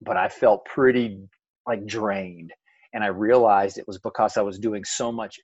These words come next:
outward without anything that I needed to do. So whether it was a twenty minute afternoon nap, if it was just reading something for me, if it was, uh, just, just something that I needed, that,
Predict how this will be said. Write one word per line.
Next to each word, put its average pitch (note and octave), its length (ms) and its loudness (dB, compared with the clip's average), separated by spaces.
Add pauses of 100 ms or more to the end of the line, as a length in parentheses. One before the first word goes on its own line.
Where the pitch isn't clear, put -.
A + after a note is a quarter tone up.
outward A2 520 -4 (320)
without G#2 380 -6
anything G#2+ 680 -12 (340)
that A2+ 240 -10
I G#2+ 160 -6
needed G#2 300 -12
to G2 80 -14
do. G2 400 -8
So G#2 160 -12
whether G2 340 -6
it F#2+ 80 -8
was - 200 -12 (120)
a - 60 -8
twenty A#2+ 280 -8
minute A2 320 -4
afternoon A2+ 560 -2
nap, G#2 340 -2 (220)
if G#2+ 180 -14
it F#2+ 120 -6
was G2+ 340 -8 (460)
just A2+ 240 -2
reading A#2 420 0
something A2+ 440 -8
for G#2+ 200 -12
me, G#2+ 500 -6
if F2 140 -12
it G2+ 120 -8
was, G2 380 -8 (480)
uh, G#2+ 100 -6 (120)
just, C#3+ 320 -4
just C3+ 220 -2
something D3 400 0
that G#2 180 -4
I G#2+ 200 -4
needed, G2+ 580 -8 (480)
that, A2 240 -4